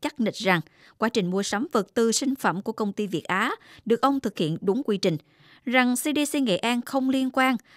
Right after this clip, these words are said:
và rằng không nhận bất kỳ quà hay khoản hoa hồng nào từ Việt Á hay bất kỳ ai. Nhưng mà chạy trời không khỏi nắng,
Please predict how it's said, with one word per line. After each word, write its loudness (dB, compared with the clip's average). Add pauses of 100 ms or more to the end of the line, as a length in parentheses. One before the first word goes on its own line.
(120)
và 4
rằng 4 (160)
không 0
nhận 0
bất -4
kỳ 0
quà 4 (220)
hay 2
khoản -4
hoa 0
hồng -2
nào 6 (240)
từ 4
Việt -2
Á -2
hay -2
bất -6
kỳ -4
ai. 4 (640)
Nhưng 0
mà 2
chạy 0
trời 4
không -2
khỏi -2
nắng, -2